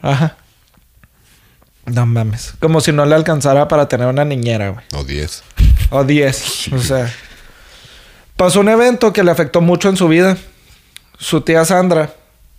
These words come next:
Speaker 1: ¿Te acuerdas de la tía San-, Sandra que es con la que se iba corriendo
Speaker 2: Claro.
Speaker 1: cuando se peleaban
Speaker 2: Ujú.
Speaker 1: los papás y la chingada? Bueno. La tía Sandra falleció el veintiuno de enero del dos mil siete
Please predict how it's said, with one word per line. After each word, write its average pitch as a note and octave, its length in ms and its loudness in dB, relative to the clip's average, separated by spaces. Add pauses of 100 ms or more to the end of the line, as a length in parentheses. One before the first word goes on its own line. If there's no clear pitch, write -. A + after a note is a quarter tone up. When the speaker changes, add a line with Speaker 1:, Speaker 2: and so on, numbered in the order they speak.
(120)
Speaker 1:
¿Te D#3 80 -2
acuerdas D#3+ 480 2
de E3+ 100 2
la C#3+ 120 2
tía D3+ 180 0
San-, D#3 500 0
Sandra D3+ 340 0
que D#3 100 -2
es D3 100 0
con E3 120 0
la D#3 120 0
que C#3+ 160 0
se C3+ 120 -2
iba D3 240 2
corriendo C3+ 380 0
Speaker 2:
Claro. D3 460 0
Speaker 1:
cuando B2 220 -2
se A#2 140 -6
peleaban A2 380 0
Speaker 2:
Ujú. C3 80 -4
Speaker 1:
los A#2 120 -2
papás B2 300 -4
y B2+ 40 -4
la A#2 120 -4
chingada? - 280 -10
Bueno. A#2+ 200 -2 (1160)
La C3 140 0
tía D3+ 180 2
Sandra D#3+ 360 2
falleció D3+ 420 2
el D3 80 4
veintiuno D3+ 560 0
de C#3+ 100 2
enero C3 300 2
del B2+ 140 2
dos A#2 180 -2
mil B2 180 -2
siete F3+ 360 -2